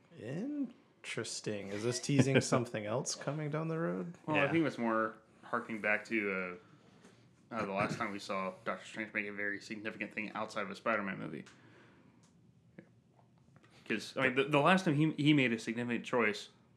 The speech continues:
Speaker 3: his, his comment was verbatim, "This is the only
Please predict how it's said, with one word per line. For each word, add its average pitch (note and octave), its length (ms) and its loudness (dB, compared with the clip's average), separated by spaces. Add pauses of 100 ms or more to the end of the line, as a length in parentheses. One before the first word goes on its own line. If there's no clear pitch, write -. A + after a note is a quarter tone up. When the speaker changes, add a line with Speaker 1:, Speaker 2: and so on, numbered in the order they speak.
(140)
Speaker 3:
his, - 320 -2 (220)
his B2 260 2
comment A#2 400 4
was G#2+ 380 6 (240)
verbatim, A#2 600 6 (1160)
"This C3 240 6
is A#2+ 160 2
the B2 140 -4
only G2+ 380 -4